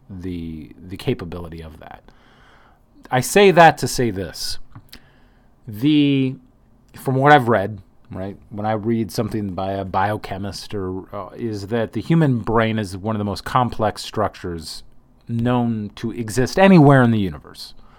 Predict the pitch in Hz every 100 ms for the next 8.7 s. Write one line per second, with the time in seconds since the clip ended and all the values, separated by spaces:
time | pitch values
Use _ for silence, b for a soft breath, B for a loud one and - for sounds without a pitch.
0 | b b b b b b b b _ 135
1 | 131 123 123 113 104 - 107 117 127 135
2 | 143 147 110 101 98 - 82 - - -
3 | - _ - 113 - 156 135 82 - _
4 | b b b b 95 135 123 - - 175
5 | 185 180 170 - 131 117 - 131 120 87
6 | 76 52 - - 117 127 139 135 - 107
7 | 123 151 156 127 123 120 104 92 - 123
8 | 110 82 85 82 - 117